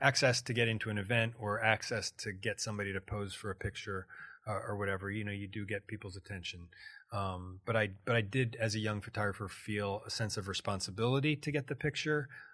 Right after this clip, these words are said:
um, both in terms of for my client and also for my own pride. You know, the thing about being a photographer rather than an accountant or an investment banker, I mean, everything you do, people can see. Like, yours,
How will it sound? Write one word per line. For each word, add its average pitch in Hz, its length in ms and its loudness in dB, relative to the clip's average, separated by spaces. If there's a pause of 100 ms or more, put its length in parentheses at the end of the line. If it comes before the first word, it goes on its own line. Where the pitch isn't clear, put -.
um, 110 420 0
both 123 240 6
in 113 120 0
terms 113 300 2
of 104 100 -2
for 117 160 -2
my 101 140 0
client 127 520 0
and 110 100 0
also 123 240 4
for 113 160 -4
my 107 200 2
own 120 180 4
pride. 117 480 2
You 107 80 -4
know, 107 140 -2
the 98 120 -4
thing 120 220 -2
about 110 320 2 (320)
being 120 180 2
a 104 40 0
photographer 117 800 0
rather 113 280 2
than 101 160 -4
an 101 120 -4
accountant 107 640 -2
or 98 240 0
an 98 60 -4
investment 110 440 -2
banker, 110 340 -2
I 104 40 -2
mean, 107 200 -6 (800)
everything 156 360 2
you 131 100 4
do, 120 360 0 (380)
people 147 200 4
can 117 180 0
see. 110 460 -2
Like, 117 200 2
yours, 123 300 6